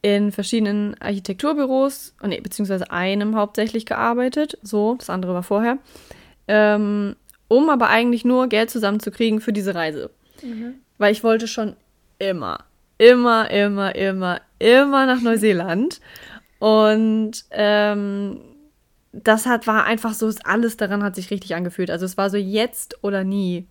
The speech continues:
Speaker 1: Also so, weißt du? Und ich wollte es größtmöglich irgendwie selber bezahlen können.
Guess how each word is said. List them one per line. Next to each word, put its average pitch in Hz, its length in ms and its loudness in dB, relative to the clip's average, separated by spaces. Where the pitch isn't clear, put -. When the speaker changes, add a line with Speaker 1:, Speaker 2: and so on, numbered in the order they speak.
Speaker 1:
Also 180 640 -4
so, 180 420 -4
weißt 185 240 -6
du? 302 180 -2
Und 214 120 -2
ich 208 120 -4
wollte 208 540 -2
es - 260 -14
größtmöglich 220 720 -2
irgendwie 202 220 -4
selber 180 300 0
bezahlen 175 440 -6
können. 214 280 -2